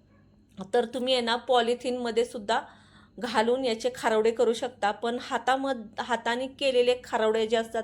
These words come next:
ना, ते अगदी एकसारखे होतात, मोठे छोटे असे होत नाहीत. आणि जे आपले सांडगे असतात ना, त्याच्यापेक्षा थोडेसे मोठे सा-, खारवडे करायचे हे, कारण तळल्यानंतर आहेत ना,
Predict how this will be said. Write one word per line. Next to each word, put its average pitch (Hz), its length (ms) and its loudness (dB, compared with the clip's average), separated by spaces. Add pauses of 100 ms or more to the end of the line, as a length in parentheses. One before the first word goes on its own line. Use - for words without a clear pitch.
ना, 214 80 -4 (520)
ते 262 60 10
अगदी 247 300 6
एकसारखे 240 680 4
होतात, 220 320 4 (380)
मोठे 240 540 4
छोटे 233 280 2
असे 233 280 0
होत 247 220 2
नाहीत. 214 160 -2 (400)
आणि 233 200 4
जे 254 120 4
आपले 277 220 6
सांडगे 262 440 6
असतात 262 280 2 (100)
ना, 196 200 -2 (520)
त्याच्यापेक्षा 294 580 2 (180)
थोडेसे 277 500 8
मोठे 277 500 2
सा-, 254 260 4 (220)
खारवडे 226 400 4
करायचे 214 440 -2
हे, 233 160 -2 (280)
कारण 226 280 0 (140)
तळल्यानंतर 254 640 4
आहेत 254 180 4
ना, 220 140 -2